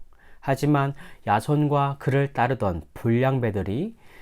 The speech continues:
데살로니가부터, 데살로니가로부터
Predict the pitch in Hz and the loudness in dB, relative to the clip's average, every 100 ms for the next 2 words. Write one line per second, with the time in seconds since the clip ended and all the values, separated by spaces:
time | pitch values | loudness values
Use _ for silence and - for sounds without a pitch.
0 | - - - 117 147 139 143 135 127 117 | -20 -16 -4 -2 2 2 2 2 0 -4
1 | - - 101 - 117 151 131 127 123 117 | -14 -10 -8 -4 0 2 4 2 0 0
2 | 98 - - 101 131 190 | -2 -4 -4 -2 -2 -4